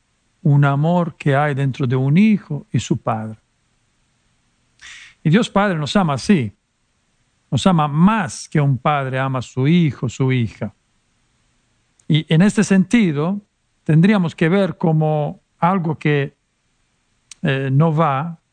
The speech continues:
cuando, por ejemplo, peleamos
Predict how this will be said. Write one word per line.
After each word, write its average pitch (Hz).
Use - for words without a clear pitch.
cuando, 175
por 180
ejemplo, 175
peleamos 175